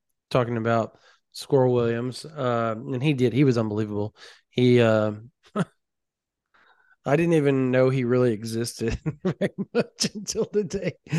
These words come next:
But leave it up to Oklahoma to, uh, make somebody look like a superstar, right? Um, second, you were right. It was on. So they were going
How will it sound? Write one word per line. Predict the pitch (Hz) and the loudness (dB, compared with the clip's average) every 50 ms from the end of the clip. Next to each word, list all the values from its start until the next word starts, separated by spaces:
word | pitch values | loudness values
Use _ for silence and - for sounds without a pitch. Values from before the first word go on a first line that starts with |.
| 170 170 175 165 - - | -2 0 -2 -4 0 4
But | 165 190 | 4 6
leave | 175 175 190 214 208 | 8 10 10 10 10
it | 214 202 | 10 8
up | 196 170 - | 8 6 6
to | 190 175 | 6 8
Oklahoma | 165 170 156 156 143 139 143 147 143 143 143 135 127 127 | 8 6 6 4 4 4 4 4 4 4 2 2 0 0
to, | 120 - 143 139 135 131 | -2 0 2 4 4 4
uh, | 131 123 120 117 | 4 2 0 0
make | 123 127 127 120 | 0 -2 -2 -2
somebody | - - 127 120 117 113 | -4 -6 -4 -4 -2 -2
look | 110 113 107 | -4 -6 -6
like | 113 104 107 | -8 -10 -10
a | 107 | -8
superstar, | - - 117 104 107 104 - 113 107 104 | -8 -8 -8 -8 -8 -6 -4 -2 0 2
right? | 107 110 117 120 123 - - _ _ _ _ _ - _ _ _ _ _ _ _ _ _ | 2 2 2 0 0 -2 -6 _ _ _ _ _ -20 _ _ _ _ _ _ _ _ _
Um, | - 156 156 147 139 135 127 120 117 110 107 151 - _ _ _ _ _ _ _ _ _ _ _ _ _ | 6 6 8 8 8 6 4 4 2 -2 -4 -6 -12 _ _ _ _ _ _ _ _ _ _ _ _ _
second, | - - 175 175 160 175 147 127 127 | 0 2 4 4 4 4 2 2 4
you | 135 165 | 4 6
were | 165 151 139 | 8 8 8
right. | 139 139 131 127 120 | 8 6 4 4 2
It | 120 131 | 2 2
was | 139 135 131 147 | 2 4 2 0
on. | 139 131 127 123 | -2 -2 -4 -6
So | - 143 139 | -6 -6 -2
they | 131 147 160 | 0 0 2
were | 156 151 143 | 2 0 0
going | 131 135 135 139 139 139 135 127 127 120 120 120 113 | 0 0 0 0 0 0 -2 -2 -4 -4 -6 -8 -10